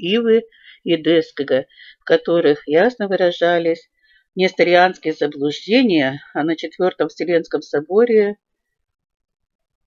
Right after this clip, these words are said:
ничего не было упомянуто о этих трёх сочинениях. Несториане в споре с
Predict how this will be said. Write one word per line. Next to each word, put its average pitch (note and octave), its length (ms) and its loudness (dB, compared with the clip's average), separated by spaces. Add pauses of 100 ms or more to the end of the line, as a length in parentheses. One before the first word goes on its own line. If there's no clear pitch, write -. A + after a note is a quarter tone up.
(300)
ничего G#3 460 0
не A3 180 4
было G3 240 2
упомянуто F3 680 0
о E3 60 4
этих D#3+ 260 -2 (240)
трёх D#3+ 260 -2
сочинениях. D3 880 -6 (140)
Несториане F#3+ 680 0
в D3 60 -8
споре D#3+ 580 -2 (540)
с - 260 -20